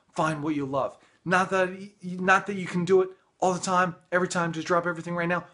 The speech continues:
but start with something. It could be ten minutes a day, it could be an hour a day,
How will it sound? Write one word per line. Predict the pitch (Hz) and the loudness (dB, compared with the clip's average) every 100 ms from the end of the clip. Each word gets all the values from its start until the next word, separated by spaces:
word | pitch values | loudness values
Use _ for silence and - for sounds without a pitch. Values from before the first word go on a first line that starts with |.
| - | -14
but | 131 | -6
start | - 175 160 165 | -2 2 0 0
with | 160 151 | -6 -4
something. | - 151 135 123 - _ - | -2 -4 -4 -12 -16 _ -10
It | 151 | -8
could | 165 | -4
be | 160 160 - _ _ | -2 -4 -6 _ _
ten | - 180 | -4 0
minutes | 175 165 156 | 0 0 -4
a | 160 | -4
day, | 151 143 | -2 -2
it | |
could | 135 | -4
be | 143 | -6
an | 156 - | -6 0
hour | 165 165 | 2 2
a | 156 | 0
day, | 147 120 | -6 -8